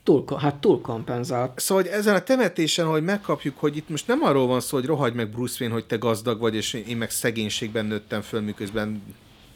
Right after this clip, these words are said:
Speaker 2: egy olyan árvaházban, ahol csecsemők halnak meg a patkányharapásoktól, ki van mondva a filmben.
Speaker 1: Igen.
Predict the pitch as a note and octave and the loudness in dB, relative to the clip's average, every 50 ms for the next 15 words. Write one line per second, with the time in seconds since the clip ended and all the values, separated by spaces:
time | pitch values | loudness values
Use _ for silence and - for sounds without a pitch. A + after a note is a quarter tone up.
0 | - - C3 A#2+ D3 D3+ C3 A#2 A#2 A#2 A#2 A2 A2 G#2+ A2 A2 A2+ A2 G#2+ A2+ | -8 -6 0 4 4 4 6 6 6 6 6 4 4 2 2 0 0 -2 -2 -2
1 | A#2+ A2 G#2 A2 G#2+ - C#3+ A#2+ - - G#2+ G2+ G2 - - G#2+ G#2 G2+ G2+ - | -2 0 0 0 -2 -2 -4 -4 -4 -4 -2 -2 -4 -2 -2 -2 -2 -2 -4 -6
2 | A2 G2 F#2+ - - G#2+ - - G#2 G2 F2+ G2+ G2+ F#2+ - G2 G2 G2 - A2 | -6 -8 -6 -6 -6 -8 -6 -6 -8 -8 -6 -6 -6 -6 -6 -8 -8 -8 -8 -8
3 | G2 - - A#2 C#3+ F#3 F#3 - - F2+ E2+ F#2+ G2 G2+ G#2 G#2+ A#2+ A#2+ A#2 - | -8 -4 -2 0 0 0 -2 -6 -10 -10 -8 -6 -6 -6 -4 -2 -2 -2 -2 -2
4 | C#3+ D3 D3+ F#3 G3+ G3+ - - - - - - D3 B2 A#2+ A#2 - F3+ | -4 -2 -2 -4 -4 -6 -10 -16 -16 -12 -6 -6 -4 -4 -4 -6 -6 -8